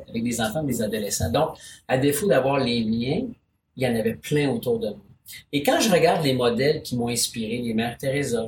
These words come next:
les Mathieu Ricard, les Dalai Lama, c'est des gens qui n'ont pas eu d'enfants, mais qui ont eu une vie tellement pleine d'amour et de sens que je me dis, « Bon, avoir une vie sans enfant,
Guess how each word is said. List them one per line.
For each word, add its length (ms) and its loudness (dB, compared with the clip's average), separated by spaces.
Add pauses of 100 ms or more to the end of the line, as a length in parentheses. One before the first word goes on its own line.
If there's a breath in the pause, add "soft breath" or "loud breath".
(140)
les 100 -14
Mathieu 260 -4
Ricard, 440 0
les 100 -4
Dalai 300 2
Lama, 280 -2
c'est 160 -4
des 140 0
gens 140 0
qui 120 -4
n'ont 200 0
pas 180 -4
eu 80 -2
d'enfants, 460 -6 (400)
mais 180 0
qui 120 -2
ont 140 2
eu 60 0
une 160 4
vie 220 -8 (100)
tellement 480 0
pleine 240 -4
d'amour 360 -2
et 80 -4
de 120 -6
sens 420 -2
que 80 -6
je 120 -4
me 60 -2
dis, « 180 -8
Bon, 200 0 (960 loud breath)
avoir 320 6
une 200 4
vie 500 0 (420)
sans 400 4
enfant, 460 2